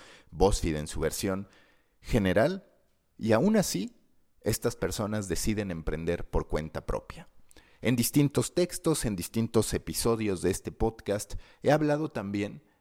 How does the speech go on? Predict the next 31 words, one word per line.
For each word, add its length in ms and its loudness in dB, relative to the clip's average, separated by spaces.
de 220 -6
cómo 340 -4
eso 260 -4
nos 180 -4
lleva 300 0
a 40 -2
replantear 680 -4
nuestra 360 -8
relación 680 -6
con 460 0
los 200 -4
que 100 -4
antes 280 -4
eran 240 -4
nuestros 480 -8
empleadores 800 -4
y 120 -4
que 120 2
ahora 380 2
se 200 -4
pueden 260 -4
convertir 500 -6
más 220 -6
bien 280 -6
en 200 -16
clientes. 680 -12
Ese 220 -2
es 120 -6
el 140 -6
verdadero 560 -6
cambio, 460 -12